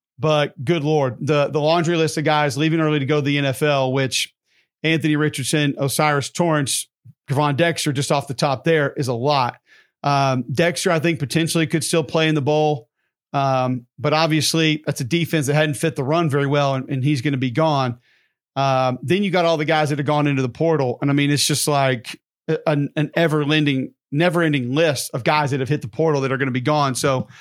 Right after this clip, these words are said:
just the sheer numbers, Florida has been hit hard. That roster's gonna look totally different next year.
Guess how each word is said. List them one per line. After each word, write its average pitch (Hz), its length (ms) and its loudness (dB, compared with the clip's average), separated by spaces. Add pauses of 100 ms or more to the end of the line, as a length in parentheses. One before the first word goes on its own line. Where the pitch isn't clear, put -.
(580)
just 208 220 0
the 185 60 0
sheer 233 280 0
numbers, 160 460 0
Florida 156 400 0
has 143 120 2
been 131 180 0
hit 139 300 2
hard. 127 520 0
That 170 160 2
roster's 160 300 0
gonna 139 140 -2
look 127 140 -4
totally 139 340 -2
different 135 300 -2
next 127 240 -4
year. 120 160 -4